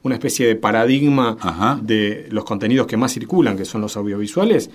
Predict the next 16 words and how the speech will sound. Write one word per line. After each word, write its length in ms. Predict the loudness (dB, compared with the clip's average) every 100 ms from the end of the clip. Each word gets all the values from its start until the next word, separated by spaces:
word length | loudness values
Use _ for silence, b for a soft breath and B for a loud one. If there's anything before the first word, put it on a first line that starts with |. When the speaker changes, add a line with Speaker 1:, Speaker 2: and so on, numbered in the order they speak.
| B B B B
Speaker 1:
vos 140 | 2
ves 120 | 4 2
que 100 | 0
está 180 | 2 2
dando 280 | 2 2
también 340 | 0 4 4 4
bandazos 440 | 2 0 -2 -4
permanentemente. 680 | -8 -6 -4 -4 0 2 4
O 40 | 2
sea, 180 | 2 2
de 60 |
Speaker 2:
Absolutamente. 100 | 4
Speaker 1:
un 60 | 4
modelo 500 | 4 4 4 4 2
que 140 | 0
salió 720 | -4 -2 0 2 4 4 4